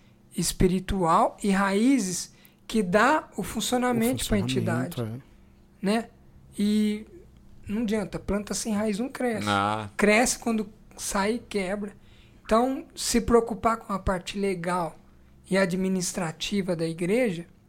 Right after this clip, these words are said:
Speaker 1: é se preocupar com a raiz. Pra que, como Cristo falou, "Qual homem que antes de construir, não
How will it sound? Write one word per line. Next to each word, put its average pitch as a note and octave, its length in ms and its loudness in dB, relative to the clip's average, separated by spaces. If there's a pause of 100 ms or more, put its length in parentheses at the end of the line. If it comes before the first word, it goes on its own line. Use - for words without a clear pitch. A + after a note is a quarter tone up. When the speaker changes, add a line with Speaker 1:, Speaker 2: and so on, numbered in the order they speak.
(520)
Speaker 1:
é F#3+ 140 2
se G#3 180 2
preocupar A3+ 480 2
com - 140 -6
a A3 60 -2
raiz. A3+ 580 -2 (720)
Pra F3+ 140 0
que, G#3 260 0
como G3+ 320 2
Cristo G3+ 320 0
falou, G#3 340 2
"Qual A3+ 280 4
homem A#3 280 4
que A3 280 2
antes A3 420 2
de G3+ 80 2
construir, G#3 600 2
não G#3+ 280 4